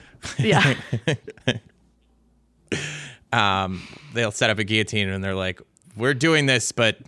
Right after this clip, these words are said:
Speaker 2: only in metaphor. Stay six feet
Speaker 1: <laughs>
Speaker 2: away." I wouldn't,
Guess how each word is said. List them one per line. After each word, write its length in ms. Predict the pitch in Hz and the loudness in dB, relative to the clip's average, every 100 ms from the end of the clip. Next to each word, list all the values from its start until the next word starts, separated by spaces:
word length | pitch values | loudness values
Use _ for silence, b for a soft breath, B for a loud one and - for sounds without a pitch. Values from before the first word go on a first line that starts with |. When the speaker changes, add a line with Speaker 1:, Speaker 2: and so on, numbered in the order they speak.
| 107 - | -20 -16
Speaker 2:
only 580 | - 120 147 151 143 131 | -6 -2 0 2 4 4
in 500 | 131 139 135 123 113 - | 4 4 2 0 -2 -6
metaphor. 560 | - 113 135 - 247 98 | -6 0 0 2 2 2
Stay 200 | - 220 | 4 4
six 200 | 226 143 | 4 4
feet 120 | - | 4
Speaker 1:
<laughs> 0 | |
Speaker 2:
away." 500 | 123 127 120 104 87 B B B B - | 4 4 6 4 2 B B B B -6
I 60 | |
wouldn't, 320 | 104 110 101 | -2 0 -2